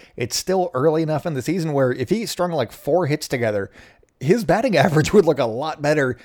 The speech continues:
than the one fifty that it is right now. And he did hit the ball kind of hard. Not necess-, he hit one over a hundred miles an hour and one at, like, ninety-five or something like that. Uh, he had a couple of decently hit balls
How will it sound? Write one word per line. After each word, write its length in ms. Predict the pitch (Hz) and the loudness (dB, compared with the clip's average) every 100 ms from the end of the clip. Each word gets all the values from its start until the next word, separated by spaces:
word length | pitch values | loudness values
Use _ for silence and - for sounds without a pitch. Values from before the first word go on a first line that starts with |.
| - | -6
than 180 | 135 135 | 0 2
the 80 | 110 | 2
one 280 | 110 139 135 | 2 0 0
fifty 360 | 143 131 135 | 0 0 0
that 120 | 120 | 2
it 120 | 117 110 | 2 2
is 180 | 117 | 0
right 220 | 107 110 117 | 0 -2 0
now. 260 | 120 110 - - - | -2 -2 -4 -20 -14
And 220 | - 131 135 | -2 0 2
he 120 | 160 | 0
did 240 | 185 320 | 0 -4
hit 300 | 277 156 240 | -4 0 0
the 80 | 269 | 0
ball 220 | 233 226 | -2 -4
kind 440 | 196 - 202 247 269 | -6 -8 -8 -2 0
of 100 | 185 | 0
hard. 380 | 202 240 269 214 - - | -4 -6 -6 -8 -20 -20
Not 220 | 302 330 - _ | -16 -14 -16 _
necess-, 380 | 180 220 208 147 - _ | -8 -6 -6 -8 -10 _
he 160 | - 214 | -2 2
hit 180 | 254 | 4
one 220 | 208 165 254 | 2 2 4
over 300 | 220 196 175 | 4 4 2
a 60 | |
hundred 280 | 151 196 196 | 2 0 0
miles 240 | 175 170 | 0 -2
an 80 | 160 | -2
hour 220 | 180 220 | -2 -4
and 240 | 202 143 131 | -4 -4 -2
one 260 | 185 190 | 0 -2
at, 180 | 185 151 | -4 -4
like, 160 | 147 127 | -2 -4
ninety-five 1700 | 123 143 170 156 139 113 107 _ _ _ _ _ _ - 87 139 123 | -4 -4 -2 0 0 -4 -10 _ _ _ _ _ _ -12 -6 -4 -4
or 60 | |
something 200 | 101 110 | -6 -6
like 120 | 110 | -6
that. 220 | 110 127 - - - | -2 -4 -6 -20 -8
Uh, 60 | - | 0
he 60 | 180 | 4
had 100 | 277 | 4
a 60 | |
couple 260 | 254 277 262 | 2 0 0
of 160 | 170 | 0
decently 500 | 123 220 196 185 190 | -4 -4 -4 -4 0
hit 200 | 160 170 | 2 2
balls 400 | 160 160 156 139 | 0 0 0 -2